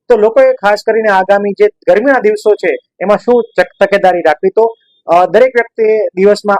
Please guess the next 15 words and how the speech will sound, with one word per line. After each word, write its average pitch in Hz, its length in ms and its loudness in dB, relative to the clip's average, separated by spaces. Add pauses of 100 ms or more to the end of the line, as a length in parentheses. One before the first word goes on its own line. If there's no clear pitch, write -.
ઓછામાં 180 340 -4
ઓછું 170 240 -6
બસો, 175 400 0 (200)
દર 214 160 2
કલાકે 202 520 0
બસો 170 180 0
એમ 180 100 -2
એલ 175 40 -2
જેટલું 170 240 -2
પાણી 160 260 -4
છે 165 120 -2
એ - 20 2
પીવું 151 340 -2
હિતાવહ 175 300 2
છે. 247 220 -2